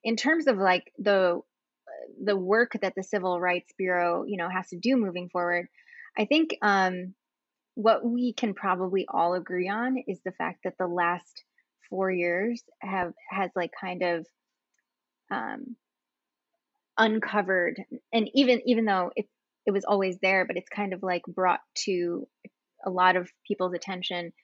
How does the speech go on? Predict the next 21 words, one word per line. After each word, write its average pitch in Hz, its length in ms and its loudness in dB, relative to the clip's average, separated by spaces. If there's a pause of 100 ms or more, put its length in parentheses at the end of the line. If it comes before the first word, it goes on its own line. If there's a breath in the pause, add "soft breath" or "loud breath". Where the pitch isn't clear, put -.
(120)
very 196 520 2
core 185 420 0 (100)
fundamental 175 760 -4
civil 170 200 -4
rights 170 240 0
issues 180 340 -8
that 180 120 -6
exist 175 360 -10
in 180 80 -10
this 175 220 -10
country 202 420 -6 (280)
that 190 240 2 (400)
predated 190 840 0
the 202 80 -2
last 190 400 -4
four 202 160 -4
years 202 340 -2 (140)
and 170 280 -4 (220)
will 202 140 4
continue 185 480 -4
on, 190 260 -10